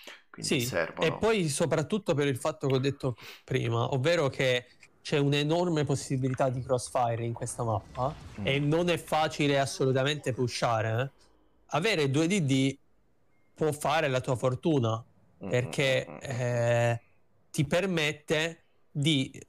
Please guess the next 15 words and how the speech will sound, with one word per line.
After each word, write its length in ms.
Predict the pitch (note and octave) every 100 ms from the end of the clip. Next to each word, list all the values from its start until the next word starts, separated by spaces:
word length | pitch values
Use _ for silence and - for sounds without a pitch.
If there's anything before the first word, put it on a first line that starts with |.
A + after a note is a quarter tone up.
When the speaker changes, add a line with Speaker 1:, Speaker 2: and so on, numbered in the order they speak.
| -
Speaker 2:
tenere 380 | - D3+ G3+ G3+
spottati 480 | - F#3+ F#3+ D#3+ D3+
gli 80 |
avversari, 840 | D3 C3+ A#2+ - E3 G#3+ G#3 G#3+ - _ _
che 100 | C#3+
in 80 | C3+
una 100 | C3
mappa 280 | D3 C#3+ C3
piena 380 | - C#3+ C#3
di 180 | C3 C3
isole 320 | C3 D3 B2+
come 220 | B2+ B2 A#2+
questa 560 | C3 B2+ - B2 A#2+
è 200 | B2 A#2 -
fondamentale, 1040 | C#3 A#2+ A2+ G#2+ G#2+ A2+ A2+ B2 F3+